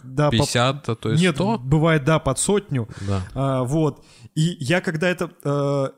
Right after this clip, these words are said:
Speaker 1: и это очень неудобный вопрос, э, когда общаешься с транспортниками, ты им задаешь, и их сразу начинает клинить, они сразу начинают перескакивать с темы на тему. А, но, э, ребята, вот есть полновесная цена, недатируемая государством.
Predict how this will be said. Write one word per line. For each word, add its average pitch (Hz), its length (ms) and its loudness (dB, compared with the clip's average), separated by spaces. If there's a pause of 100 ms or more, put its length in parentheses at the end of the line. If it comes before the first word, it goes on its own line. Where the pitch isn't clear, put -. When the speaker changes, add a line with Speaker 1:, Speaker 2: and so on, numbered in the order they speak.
Speaker 1:
и 165 80 0
это 208 200 0
очень 190 360 -2
неудобный 175 400 0
вопрос, 170 600 0
э, 147 240 0
когда 139 300 -2
общаешься 151 540 0
с - 240 -6
транспортниками, 165 840 -2
ты 151 140 -4
им 143 100 -2
задаешь, 143 500 -4 (360)
и 170 400 -6
их 196 140 -2
сразу 175 240 -2
начинает 165 360 -4
клинить, 202 400 -6
они 147 140 -4
сразу 160 280 -4
начинают 147 360 -4
перескакивать 143 520 -4
с - 80 -12
темы 143 220 -4
на 135 140 -2
тему. 196 480 -4 (400)
А, 135 340 -2
но, 156 540 -2 (180)
э, 139 280 -4
ребята, 147 420 -2
вот 151 240 -6
есть 151 240 -2
полновесная 147 600 -2
цена, 175 520 -4
недатируемая 143 800 -2
государством. 139 680 -6